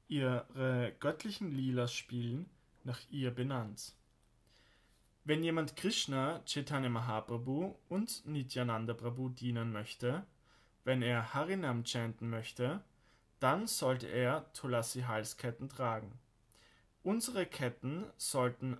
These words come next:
reine Tulasi sein, nicht Tulasi gemischt mit Perlen dazwischen. Manchmal sehe ich, wie Devotees Gangeswasser und Ghee auf ihre Tulasi-Malas tun. Doch Tulasi ist genauso heilig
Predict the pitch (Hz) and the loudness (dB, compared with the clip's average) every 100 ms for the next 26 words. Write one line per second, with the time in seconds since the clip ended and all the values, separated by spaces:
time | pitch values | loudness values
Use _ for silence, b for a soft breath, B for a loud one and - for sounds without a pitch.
0 | - 123 123 156 190 196 - 135 113 - | -6 -2 0 0 -2 -6 -2 0 0 -2
1 | 120 120 107 104 117 - b b b b | -2 -2 -2 -4 -8 -16 b b b b
2 | 147 202 - - - - 135 113 113 - | -2 -2 -4 -12 -12 -4 2 4 4 0
3 | 156 190 - 135 127 - 131 127 - 117 | -2 -4 -4 0 0 -2 -6 -8 -4 -2
4 | 113 120 131 - 127 123 113 - - _ | 0 -2 -2 -2 -2 -2 -6 -10 -16 _
5 | _ _ b b b b b 143 208 - | _ _ b b b b b 4 4 4
6 | 226 196 - 147 147 135 156 - - 135 | 0 0 0 0 0 0 -4 -8 -10 -6
7 | 127 123 120 123 123 120 - 117 123 117 | -4 -2 0 0 -2 -4 0 0 0 0
8 | - 113 - 165 160 - 139 123 - 127 | 0 0 0 -2 -4 -6 -6 -6 -4 0
9 | 123 190 - B B B 135 - 147 127 | 0 0 -6 B B B -8 -2 0 0
10 | 123 - - - _ _ - 135 117 - | -2 -8 -20 -20 _ _ -4 0 2 0
11 | 151 147 113 117 113 - - 131 117 120 | -2 0 2 2 0 -4 -4 -4 -4 -6
12 | - _ - B B B B 151 135 - | -14 _ -20 B B B B -4 -4 -2
13 | 147 156 - - 131 175 - 131 - 127 | 2 2 2 0 0 -2 -4 -4 -2 0
14 | 113 151 175 170 107 104 117 156 - | 2 2 0 -2 0 0 0 -2 -6